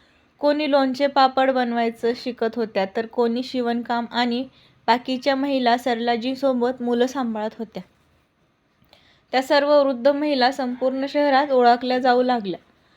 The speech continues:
हळूहळू त्यांची प्रसिद्धी एवढी वाढत गेली, सर्व न्यूज चॅनल मीडियावर वाढत त्यांचा आदर्श लोकांना देऊ लागला.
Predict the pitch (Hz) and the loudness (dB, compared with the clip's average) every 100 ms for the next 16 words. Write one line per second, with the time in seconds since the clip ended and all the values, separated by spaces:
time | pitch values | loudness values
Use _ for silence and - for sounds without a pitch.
0 | _ - 277 269 302 285 285 285 262 254 | _ 0 6 6 8 4 4 2 0 0
1 | 285 269 262 269 262 240 254 254 254 269 | -4 0 -2 -2 -10 -2 2 4 2 2
2 | 269 262 254 226 262 247 226 254 _ _ | 2 2 0 -2 -2 -2 -4 -8 _ _
3 | _ _ 294 285 294 294 285 285 285 285 | _ _ 0 2 2 2 0 -2 -2 0
4 | 254 247 262 269 269 262 262 247 240 277 | 2 0 -2 -2 -2 0 0 0 -2 -4
5 | 285 _ _ _ _ _ _ - 254 247 | -8 _ _ _ _ _ _ -4 2 4
6 | 247 269 277 277 285 262 254 240 247 294 | 4 2 2 2 2 4 4 2 0 0
7 | 269 254 254 233 233 254 240 233 240 233 | 0 0 -2 -2 0 0 4 2 2 -2
8 | 202 175 | -2 -6